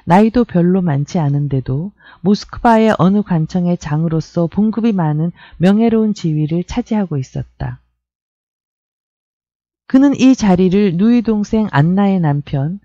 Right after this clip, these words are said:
알렉세이 안드산드로비치 카레닌의 도움으로 손에 넣었던 것이다.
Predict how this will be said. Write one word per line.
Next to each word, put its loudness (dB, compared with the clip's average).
알렉세이 2
안드산드로비치 -2
카레닌의 -2
도움으로 -2
손에 -4
넣었던 -2
것이다. -8